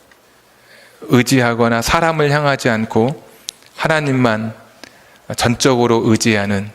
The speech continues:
오늘 히스기야의 모습. "너는 이제 곧 죽게 될 거야. 너의 집을 정리해." 그 말 앞에 기도하기 시작하죠. 삼 절 보시면,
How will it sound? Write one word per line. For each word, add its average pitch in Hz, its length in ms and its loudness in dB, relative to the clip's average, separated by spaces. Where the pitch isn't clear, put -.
오늘 101 140 -4
히스기야의 131 600 -2
모습. 113 340 -10
"너는 120 220 2
이제 120 160 2
곧 120 160 -2
죽게 123 320 -2
될 117 180 -2
거야. 110 480 -2
너의 117 260 0
집을 113 280 0
정리해." 104 960 0
그 120 200 0
말 110 220 0
앞에 117 400 -4
기도하기 107 680 -2
시작하죠. 117 720 -2
삼 131 220 2
절 127 160 4
보시면, 120 600 2